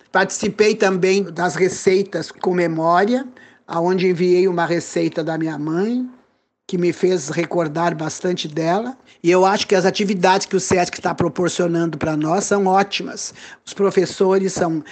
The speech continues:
são muito carismáticos, e isso é muito bom pra gente. É uma companhia, principalmente pra quem mora sozinha.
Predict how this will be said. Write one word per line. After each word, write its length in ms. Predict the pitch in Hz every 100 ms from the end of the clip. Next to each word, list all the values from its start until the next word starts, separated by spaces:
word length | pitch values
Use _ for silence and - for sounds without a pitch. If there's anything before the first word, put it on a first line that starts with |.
| - -
são 340 | - - 185 180 170 165 160 156 156 151 151 - 254 202 -
muito 340 | 185 220 -
carismáticos, 960 | 196 180 170 151 160 175 202 - 247 - - - 190
e 80 |
isso 180 | 185 -
é 20 |
muito 300 | 185 196 202
bom 260 | 180 165 165
pra 200 | 170 180
gente. 420 | 160 165 160 -
É 40 | 165
uma 180 | 190
companhia, 880 | - 233 233 233 226 226 247 170 135 - - -
principalmente 760 | 180 196 180 190 180 180 185 -
pra 160 | 175
quem 240 | 165 175 170
mora 340 | 170 175 175
sozinha. 640 | - 180 156 151 196 -